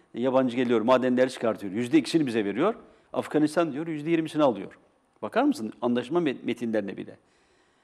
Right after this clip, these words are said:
Afganistan'da bile yurt dışından gelen yabancı sermaye Afganistan devletinde çıkan madenin yüzde yirmisini veriyor değer olarak. Bizim ülkemizde yüzde ikisi veriliyor.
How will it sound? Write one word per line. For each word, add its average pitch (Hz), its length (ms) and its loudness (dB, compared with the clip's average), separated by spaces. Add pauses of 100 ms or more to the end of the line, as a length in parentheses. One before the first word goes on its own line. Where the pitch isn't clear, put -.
(200)
Afganistan'da 156 800 4
bile 147 440 6 (880)
yurt 185 240 4
dışından 151 360 2
gelen 123 260 6
yabancı 139 360 6
sermaye 120 640 6 (800)
Afganistan 147 640 4
devletinde 135 440 6
çıkan 165 260 4
madenin 135 520 4
yüzde 123 260 2
yirmisini 175 540 6
veriyor 147 280 8 (480)
değer 139 180 6
olarak. 135 600 2
Bizim 175 200 2
ülkemizde 151 360 -2
yüzde 151 340 4
ikisi 196 340 0
veriliyor. 110 280 4